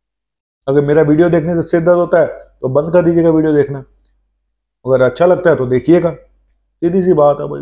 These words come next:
हम तो सच्ची बात करते हैं। चलो अब बताते हैं सबसे पहला कारण। ये पन्द्रह कारण में से सबसे पहला कारण है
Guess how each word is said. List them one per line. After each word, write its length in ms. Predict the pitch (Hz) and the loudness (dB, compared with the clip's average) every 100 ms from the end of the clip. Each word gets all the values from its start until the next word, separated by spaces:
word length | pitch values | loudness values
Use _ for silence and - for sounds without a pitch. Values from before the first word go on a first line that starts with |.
| 139 | -14
हम 160 | 131 | -10
तो 120 | 151 135 | -6 -4
सच्ची 260 | 139 156 | -4 -4
बात 220 | 139 120 110 | -4 -4 -8
करते 200 | 107 131 | -14 -16
हैं। 80 | - _ _ - | -20 _ _ 0
चलो 160 | 175 - - _ _ _ _ _ _ _ | 0 0 -10 _ _ _ _ _ _ _
अब 100 | 175 | -4
बताते 360 | 170 180 175 190 | 0 0 0 0
हैं 100 | 185 | -2
सबसे 260 | - 165 180 | -2 -2 -2
पहला 240 | 160 139 147 | 0 0 0
कारण। 300 | 135 131 143 | 0 -2 -2
ये 60 | |
पन्द्रह 280 | 156 151 175 | -2 0 0
कारण 280 | 156 165 165 | 2 0 -2
में 80 | 160 | -4
से 100 | 160 | -4
सबसे 240 | 156 - 160 | -6 -6 -2
पहला 220 | 156 160 | 0 2
कारण 300 | 151 151 156 | 0 0 0
है 200 | 165 | -4